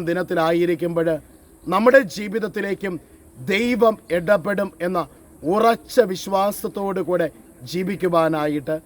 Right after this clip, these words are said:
ദൈവികതയുടെ പരിപാലനയെ, കൃപയെ അനുനിമിഷം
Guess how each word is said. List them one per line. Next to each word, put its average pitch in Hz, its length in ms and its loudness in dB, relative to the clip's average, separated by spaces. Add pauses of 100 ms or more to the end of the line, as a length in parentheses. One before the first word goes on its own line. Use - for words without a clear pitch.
(420)
ദൈവികതയുടെ 240 880 4
പരിപാലനയെ, 202 720 0 (420)
കൃപയെ 208 480 2 (260)
അനുനിമിഷം 202 680 -2